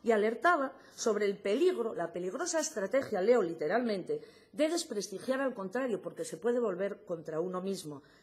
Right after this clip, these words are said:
Yo me, "Eso no es fair play", decía la señora Descansa. Yo me pregunto qué, eh, no sé, qué pensará o qué dirá la señora Descansa cuando vea sus tácticas permanentes de poner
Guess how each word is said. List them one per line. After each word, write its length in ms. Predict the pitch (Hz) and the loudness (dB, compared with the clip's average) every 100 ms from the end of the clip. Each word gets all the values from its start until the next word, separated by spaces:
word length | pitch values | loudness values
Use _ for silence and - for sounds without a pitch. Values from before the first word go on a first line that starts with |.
| _ | _
Yo 120 | 175 | -4
me, 140 | 196 196 - | -4 -4 -2
"Eso 240 | 262 294 | -2 -2
no 120 | 269 | -4
es 120 | 277 | -4
fair 220 | - 226 - | -4 -6 -6
play", 280 | 147 139 - _ | -12 -12 -16 _
decía 300 | 147 - 175 | -14 -8 -6
la 80 | 160 | -6
señora 320 | 160 160 151 | -8 -8 -8
Descansa. 520 | 147 - 120 107 - _ _ _ _ | -8 -12 -18 -20 -20 _ _ _ _
Yo 100 | 220 | -4
me 80 | 240 | -2
pregunto 460 | 240 226 233 208 160 - - _ | -2 -2 -2 -4 -10 -14 -20 _
qué, 380 | - 208 214 - | 0 0 0 -4
eh, 440 | - 160 147 143 135 131 104 - _ _ _ _ _ | -4 -2 -2 -4 -10 -16 -20 -20 _ _ _ _ _
no 60 | - | -20
sé, 160 | - 277 | -14 -12
qué 100 | - | -10
pensará 540 | 190 180 160 240 320 | -10 -8 -4 -4 -4
o 120 | 156 151 | -10 -8
qué 100 | 160 | -6
dirá 380 | 165 196 294 349 - _ | -2 -2 -4 -8 -20 _
la 100 | - | -18
señora 300 | 147 147 151 | -14 -10 -10
Descansa 600 | 143 139 - 294 285 247 - - - _ | -10 -8 -2 -2 -2 -4 -6 -14 -20 _
cuando 440 | 175 160 147 135 135 | -6 -4 -4 -6 -4
vea 420 | 170 262 240 - | 0 2 0 -4
sus 340 | - 156 - - | -12 -14 -12 0
tácticas 520 | 285 - 269 226 220 | 2 2 -6 -6 -6
permanentes 760 | - 160 151 240 392 359 285 | -8 -8 -4 0 0 0 -2
de 100 | 220 | -2
poner 520 | 214 208 269 247 - | -4 -2 0 -2 -6